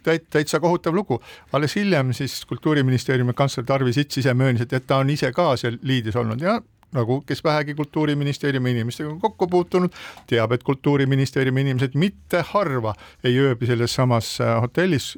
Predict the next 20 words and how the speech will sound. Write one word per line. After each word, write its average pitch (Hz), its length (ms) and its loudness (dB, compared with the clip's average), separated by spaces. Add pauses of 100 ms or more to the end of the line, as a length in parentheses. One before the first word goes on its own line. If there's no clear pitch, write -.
selles 110 340 -6
hotellis 131 480 0
Liidia. 127 280 0 (440)
Nii 170 120 2
et, - 200 -4
äh, 156 160 0 (840)
kogu 151 280 0
selle 127 160 2
protsessi 156 480 0
algus 156 400 -2
nagu 120 300 -4
selliste 123 420 -2
nagu, 117 340 0 (240)
äh, 117 500 -2 (180)
rahaliste 143 500 0
küsimustega, 123 640 0
et - 80 -18
näed, 139 220 0
virutas. 143 480 -2
Et - 160 -8